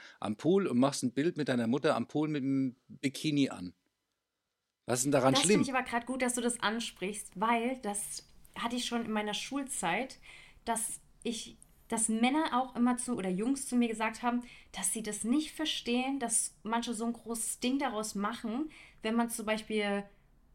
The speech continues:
Speaker 2: ein B H anhat oder ein Bikini, weil im Bikini bist du im Schwimmbad und natürlich sieht es ein bisschen mehr sexy aus, so Unterwäsche, es hat so ein bisschen was Intimeres,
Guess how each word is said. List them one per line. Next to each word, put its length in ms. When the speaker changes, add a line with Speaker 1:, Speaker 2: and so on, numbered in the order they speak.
Speaker 2:
ein 60
B 140
H 260
anhat 460
oder 160
ein 100
Bikini, 420
weil 120
im 80
Bikini 340
bist 180
du 60
im 140
Schwimmbad 560
und 100
natürlich 400
sieht 140
es 100
ein 60
bisschen 320
mehr 120
sexy 460
aus, 220
so 80
Unterwäsche, 460
es 260
hat 100
so 80
ein 60
bisschen 200
was 140
Intimeres, 480